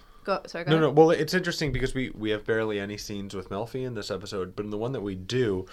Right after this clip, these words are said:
Speaker 2: Melfi is kind of challenging Tony because she talks about how Tony is saying, "I care for him so much," in the,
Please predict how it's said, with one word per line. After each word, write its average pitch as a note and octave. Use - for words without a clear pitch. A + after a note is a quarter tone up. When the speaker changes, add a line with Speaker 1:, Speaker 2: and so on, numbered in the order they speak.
Speaker 2:
Melfi A2+
is C#3+
kind A#2
of G2
challenging G#2
Tony F2
because F#2
she G2
talks F2+
about F2
how E2
Tony A#2
is F#2+
saying, F2+
"I F2
care F2
for E2+
him E2
so E2
much," F#2
in E2
the, E2